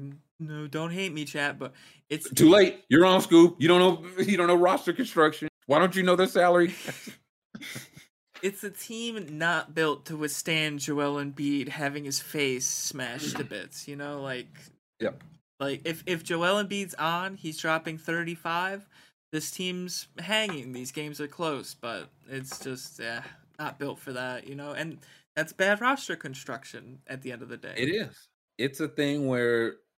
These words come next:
Speaker 2: you never had Simmons this year, but losing Andre Drummond and Seth Curry should not devastate your bench like this.
Speaker 1: Right.
Speaker 2: For a championship team. And those are fine, fine players. Andre Drummond was the best backup maybe <laughs> Embiid's ever have,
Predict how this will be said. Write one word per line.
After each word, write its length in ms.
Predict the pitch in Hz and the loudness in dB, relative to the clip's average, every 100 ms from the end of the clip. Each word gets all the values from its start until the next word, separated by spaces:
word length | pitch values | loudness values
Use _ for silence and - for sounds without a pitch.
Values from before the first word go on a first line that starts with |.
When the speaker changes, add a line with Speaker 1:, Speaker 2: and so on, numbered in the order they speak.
| _ _ _ _ _ _ | _ _ _ _ _ _
Speaker 2:
you 140 | 101 113 | -2 0
never 240 | 151 147 | 2 4
had 220 | 127 110 | 2 0
Simmons 340 | - 98 87 78 | -2 -4 -4 -10
this 220 | 80 - | -12 -10
year, 160 | 76 147 | -10 -8
but 160 | 80 | -8
losing 460 | 92 151 180 180 139 | 2 2 2 0 0
Andre 500 | 110 123 113 110 104 | 0 0 4 4 4
Drummond 380 | 82 95 92 82 | 2 -2 -2 -4
and 120 | 78 | -8
Seth 360 | - 90 - | -2 -2 -2
Curry 400 | - 90 85 73 | -6 -4 -2 -2
should 400 | - - 104 92 | -6 -2 2 2
not 320 | 92 82 - 71 | 2 -2 -4 -4
devastate 640 | 82 76 - 80 71 - | -4 -4 -8 -8 -8 -8
your 100 | 69 | -10
bench 320 | 64 60 - | -10 -14 -16
like 180 | - - - | -18 -18 -18
this. 300 | - _ _ _ _ _ _ _ - | -18 _ _ _ _ _ _ _ -16
Speaker 1:
Right. 160 | 131 - _ _ _ _ _ | -14 -16 _ _ _ _ _
Speaker 2:
For 160 | - 98 | 2 4
a 40 | |
championship 760 | 76 - 95 80 80 71 82 - - | 4 2 2 2 -6 -6 -6 -8 -6
team. 160 | 80 90 | -2 2
And 180 | 120 | 6
those 160 | 123 143 | 6 8
are 80 | 113 | 4
fine, 460 | - 123 135 131 - | 4 4 4 0 2
fine 320 | 170 185 175 | 4 4 4
players. 280 | 139 98 73 | 2 -2 -2
Andre 260 | 110 160 165 | 0 2 4
Drummond 240 | 135 143 110 | 4 2 0
was 100 | 101 | -2
the 40 | |
best 280 | 90 101 - | -2 -2 0
backup 280 | 95 95 92 _ _ _ _ _ _ _ _ _ _ _ - | -4 -4 -8 _ _ _ _ _ _ _ _ _ _ _ -2
maybe 340 | 110 180 214 - | 4 6 6 6
<laughs> 40 | |
Embiid's 360 | 127 139 120 104 | 6 6 6 4
ever 220 | 95 80 | 2 0
have, 340 | 90 80 - | 0 -4 -10